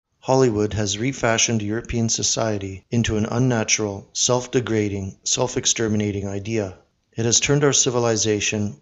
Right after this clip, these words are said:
once the beacon for all humanity, into the laughingstock of history. And it only took several generations in which to do so. Such is the power of optical deceit.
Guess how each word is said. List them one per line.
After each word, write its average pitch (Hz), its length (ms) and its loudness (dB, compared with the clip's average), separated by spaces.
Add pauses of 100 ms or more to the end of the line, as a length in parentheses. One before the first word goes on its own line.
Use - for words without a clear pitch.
once 127 240 0
the 123 120 -2
beacon 110 420 -2
for 110 200 -4
all 107 220 -2
humanity, 104 680 -2 (100)
into 117 240 -2
the 104 120 -2
laughingstock 107 720 0
of 98 80 -10
history. 101 560 -4 (500)
And 117 140 -2
it 107 100 0
only 135 220 0
took 127 260 -6
several 117 320 0
generations 110 720 0
in 101 100 -4
which - 240 0
to 107 100 -12
do 113 180 -4
so. 98 380 -6 (280)
Such - 320 -2
is 117 140 -2
the 123 80 -4
power 107 380 0
of 92 160 -8
optical 113 480 -6
deceit. 110 560 0